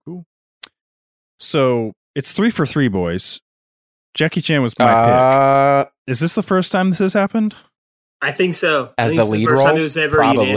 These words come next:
Speaker 3: unanimous.
Speaker 2: yeah.
Speaker 1: A unanimous decision. We didn't have to spend
Speaker 3: Between
Speaker 1: thirty minutes
Speaker 3: director and the
Speaker 1: debating it.
Speaker 3: casters. Yeah.
Speaker 1: Right. Yeah.
Speaker 2: Yeah.
Speaker 1: Well done, boys. Well done.
Speaker 2: We did
Speaker 1: Um,
Speaker 2: it.
Speaker 1: I thought about, yeah, yeah. I thought about Jet Li here. I obviously thought about him
Speaker 2: Mm-hmm.
Speaker 1: as the, as the villain and also in other roles.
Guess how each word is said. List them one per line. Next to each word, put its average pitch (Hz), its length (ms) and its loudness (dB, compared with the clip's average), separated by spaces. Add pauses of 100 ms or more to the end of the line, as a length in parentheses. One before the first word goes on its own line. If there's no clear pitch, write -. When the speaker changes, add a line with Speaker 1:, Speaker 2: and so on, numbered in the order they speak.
Speaker 3:
unanimous. 101 80 -2 (1120)
Speaker 2:
yeah. 113 60 -10
Speaker 1:
A - 20 -8
unanimous 110 400 -2
decision. 107 440 -8
We 107 80 -6
didn't 123 160 -2
have 127 120 -4
to - 80 -10
spend - 120 -4
Speaker 3:
Between 143 220 0
Speaker 1:
thirty 123 200 -2
minutes 127 260 0
Speaker 3:
director 135 140 -2
and 117 60 -4
the 113 40 0
Speaker 1:
debating 101 180 -2
it. 127 40 -4
Speaker 3:
casters. 120 520 -8 (600)
Yeah. 123 260 -6
Speaker 1:
Right. 98 320 -6 (240)
Yeah. 104 260 -10 (200)
Speaker 2:
Yeah. 107 240 -2
Speaker 1:
Well 123 120 -4
done, 131 220 -4
boys. 90 320 -8
Well 110 140 -6
done. 104 280 -6 (380)
Speaker 2:
We 139 100 4
did 135 200 4
Speaker 1:
Um, 117 120 0
Speaker 2:
it. 117 60 -14 (140)
Speaker 1:
I 156 100 -2
thought 185 240 2
about, 196 420 2
yeah, 156 160 2
yeah. 117 200 -2
I 113 60 -2
thought 180 200 0
about 175 160 2
Jet 147 240 0
Li 139 180 0
here. 131 400 -2 (220)
I 120 60 0
obviously 135 400 0
thought 123 160 -2
about 113 180 -2
him 113 120 0
Speaker 2:
Mm-hmm. 107 100 -2
Speaker 1:
as 95 180 -8 (100)
the, 101 140 -4 (120)
as 101 160 -8
the 98 120 -8
villain 131 480 0
and 101 120 -6
also 92 360 -8
in 98 60 -6
other 127 200 -4
roles. 117 460 -6